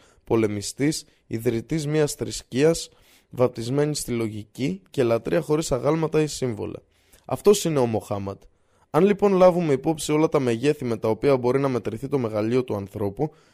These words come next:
θα μπορούσαμε σε αυτό το σημείο να ρωτήσουμε αν υπάρχει κανείς άνδρας σπουδαιότερος από τον Μοχάμαντ.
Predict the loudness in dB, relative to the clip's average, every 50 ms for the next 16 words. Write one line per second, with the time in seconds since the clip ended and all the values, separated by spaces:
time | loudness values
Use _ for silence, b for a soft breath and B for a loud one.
0 | b b b b 0 0 2 2 2 2 2 2 0 0 2 0 -2 -4 _ _
1 | _ -14 -8 -4 -2 -2 -2 -2 -4 -6 -4 -6 -8 -6 -6 -4 -2 0 0 2
2 | 2 2 0 0 -2 -4 -6 -6 -6 -4 -2 0 0 0 -2 -2 -2 0 0 0
3 | -2 -4 -6 -4 -4 -4 -4 -4 -6 -6 -4 -2 -2 -2 -2 -2 -2 -4 -4 -8
4 | b b b b b -20 -12 -8 -4 0 2 4 4 4 2 -2 -4 -4 -6 -8
5 | -6 -4 -4 -4 -4 -4 -4 -4 -6 -6 -6 -10 -14